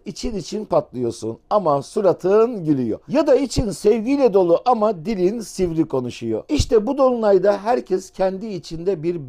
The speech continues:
ben mi, biz mi sınavına, e, çekiliyor. Şimdi gökyüzündeki diğer oyunculara bakalım.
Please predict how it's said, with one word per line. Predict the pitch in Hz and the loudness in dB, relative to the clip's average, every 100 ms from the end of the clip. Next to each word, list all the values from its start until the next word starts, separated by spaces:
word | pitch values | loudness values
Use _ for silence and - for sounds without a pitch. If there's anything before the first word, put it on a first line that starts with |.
| 117 | -2
ben | 165 233 | 0 0
mi, | 233 175 143 170 - _ - | -2 -4 -4 -4 -8 _ -18
biz | 110 131 247 240 196 | -10 -2 0 0 -4
mi | 175 180 214 - _ _ | -4 -2 -4 -8 _ _
sınavına, | - 175 160 156 151 143 120 | -8 -2 2 4 4 4 2
e, | 131 120 | 2 2
çekiliyor. | - 123 123 107 98 - _ _ - | -2 -10 -8 -8 -8 -10 _ _ -8
Şimdi | 285 294 214 | -4 -2 0
gökyüzündeki | 294 294 240 247 226 220 226 | 0 0 -6 -4 -6 -6 -4
diğer | 240 220 | 2 2
oyunculara | 202 190 170 156 147 131 | 4 2 0 0 2 2
bakalım. | 123 110 110 | -2 -6 -8